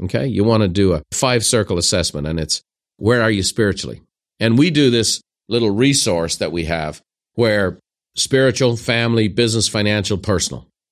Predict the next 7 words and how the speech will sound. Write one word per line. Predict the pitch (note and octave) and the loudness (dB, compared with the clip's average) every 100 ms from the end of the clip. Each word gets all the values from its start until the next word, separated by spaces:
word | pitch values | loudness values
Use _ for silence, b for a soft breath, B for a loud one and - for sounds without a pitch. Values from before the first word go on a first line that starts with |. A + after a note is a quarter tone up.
| _ _ _ _ | _ _ _ _
Personal | B2 A2 A2+ | -2 0 0
is | G2 F#2+ - | 0 0 0
physical | B2+ A2+ G#2+ G#2+ | 0 0 0 0
and | |
emotional | F#2 F#2+ F2 F2+ | 0 0 -2 -4
well-being. | E2 D#2+ C2+ - - _ _ _ _ - | -4 -4 -8 -12 -18 _ _ _ _ -6
And | A2 G#2 G2+ | -2 -2 -2